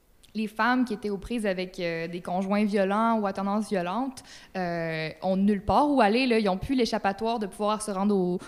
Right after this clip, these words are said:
au travail, ils ont plus l'échappatoire de pouvoir dire « je m'en vais chez une amie ». Non, ils sont pris avec cette personne-là constamment. Puis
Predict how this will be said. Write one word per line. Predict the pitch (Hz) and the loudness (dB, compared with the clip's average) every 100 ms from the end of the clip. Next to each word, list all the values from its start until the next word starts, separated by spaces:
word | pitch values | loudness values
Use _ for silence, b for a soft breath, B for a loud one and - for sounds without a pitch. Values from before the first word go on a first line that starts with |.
| B | B
au | - | -10
travail, | - 185 185 233 269 | 0 2 6 6 6
ils | 226 | 4
ont | |
plus | 196 220 | 0 0
l'échappatoire | 214 - 185 196 196 220 | -2 -2 0 2 4 6
de | 226 | 6
pouvoir | 190 202 | 4 2
dire « | 202 226 | 4 4
je | |
m'en | 214 | 4
vais | 208 | 4
chez | 220 214 | 2 2
une | 196 | 2
amie ». | 190 185 240 359 B B B B - | 2 2 2 0 B B B B -2
Non, | 285 | 0
ils | 233 | 0
sont | - 190 | -4 -8
pris | - - - 320 | -8 -6 -2 2
avec | 240 233 233 | 4 4 0
cette | 202 - | -4 -2
personne-là | 240 247 - 233 240 269 | -4 0 4 6 6 4
constamment. | 277 269 269 262 220 247 330 | 2 0 0 2 4 4 2
Puis | - 240 | 0 -4